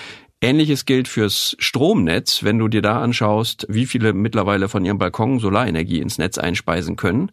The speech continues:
ist das natürlich sehr fehlerträchtig und sehr fehleranfällig. Man weiß gar nicht, welche Menge ist da gerade drin, was brauchen wir eigentlich, was müssen wir zuschalten und so weiter. Wenn du alles simultan und gleichzeitig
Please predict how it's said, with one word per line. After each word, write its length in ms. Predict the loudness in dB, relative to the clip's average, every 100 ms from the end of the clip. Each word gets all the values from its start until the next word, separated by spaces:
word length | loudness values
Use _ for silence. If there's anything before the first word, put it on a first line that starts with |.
| -10 -20 -20 -8
ist 160 | -2 0
das 140 | 0
natürlich 340 | 0 -2 -2 0
sehr 160 | 0
fehlerträchtig 800 | 0 0 0 -2 -4 -2 -4 -2
und 220 | 0 0 0
sehr 400 | 0 2 -2 -4
fehleranfällig. 640 | 0 0 0 0 -2 -2
Man 140 | 0 0
weiß 180 | 0
gar 120 | 0 -2
nicht, 180 | 0
welche 160 | -2 0
Menge 240 | 0 0
ist 120 | 0 -2
da 60 |
gerade 240 | -2 -2 -2
drin, 400 | 0 2 0 0
was 220 | -2 -4 -2
brauchen 340 | 0 0 2
wir 100 | 0
eigentlich, 300 | 0 -2 -2
was 140 | -2
müssen 180 | -2 -2
wir 80 | -4
zuschalten 460 | -2 -2 -2 -2 -2
und 80 |
so 80 | 0
weiter. 320 | 0 0 -4 -6 -18 -4
Wenn 140 | 0
du 40 | 2
alles 220 | 2 2
simultan 560 | 2 2 2 0 0 -2
und 160 | -2
gleichzeitig 640 | -2 -2 -2 -2 -2 -4